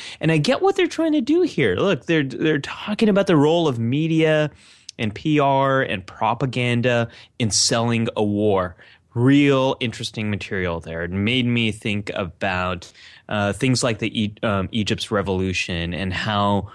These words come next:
wars can be won or lost over YouTube and the messages that get out. And, you know, I think that is the real, uh, the meat of this whole story. Again, Hunger Games ca-, plays up to some of these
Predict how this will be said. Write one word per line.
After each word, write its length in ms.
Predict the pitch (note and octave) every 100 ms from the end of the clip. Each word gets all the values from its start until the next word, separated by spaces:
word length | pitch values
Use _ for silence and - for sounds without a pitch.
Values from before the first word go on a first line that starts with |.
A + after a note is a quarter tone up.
| -
wars 460 | - A2 A2+ A2+ G#2+
can 200 | - A2
be 120 | G#2
won 260 | F#2 G#2 G#2
or 120 | G2
lost 420 | F#2 F#2 F#2 -
over 200 | G2 F#2+
YouTube 800 | G2 G#2 G#2 - G#2+ F2 F2 - -
and 180 | G2+
the 60 | G2
messages 580 | G2+ G#2 G#2+ A#2+ G#2 G2
that 180 | F#2 E2
get 160 | F2+ -
out. 400 | F2 E2+ E2 -
And, 220 | - A2 G2+ - C3 -
you 100 | C3
know, 60 | A2
I 60 |
think 240 | G#2+ C3 -
that 300 | A#2+ A#2+ B2
is 260 | A#2 G2+
the 120 | A2+
real, 800 | G#2 G2+ A2+ C3 C3 B2 A#2+ A#2 -
uh, 120 | A#2 -
the 160 | - A#2
meat 460 | A#2 B2 D3+ C3 -
of 180 | A2+ G2+
this 200 | G#2+ -
whole 240 | - G2+
story. 520 | - - D#3 C#3 F2+ -
Again, 500 | A2+ G#2+ C3 G2 E2+ - - _
Hunger 320 | - C3 B2+
Games 460 | G2 G2 F#2+ F#2 - _ _ _
ca-, 180 | - - - -
plays 400 | - B2 B2+ A#2
up 160 | A#2+ -
to 120 | A2
some 220 | - G#2
of 60 | G2+
these 420 | G2 G2 F#2